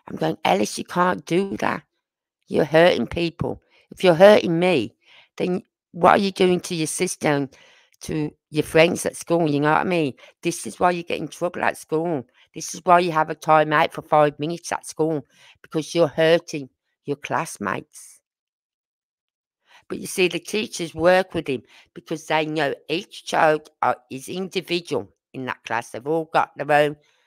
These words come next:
different abilities and whatever, right? And they take it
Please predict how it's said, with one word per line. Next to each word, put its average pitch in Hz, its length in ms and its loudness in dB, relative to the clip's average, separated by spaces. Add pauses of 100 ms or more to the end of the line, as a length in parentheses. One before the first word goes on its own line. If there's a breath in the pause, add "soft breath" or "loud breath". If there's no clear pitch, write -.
(280)
different 160 380 -4
abilities 147 800 -6
and 113 160 -12
whatever, 110 380 -10 (580)
right? 143 320 -4 (1700)
And 143 240 0
they 143 120 2
take 147 520 -2
it 113 180 -8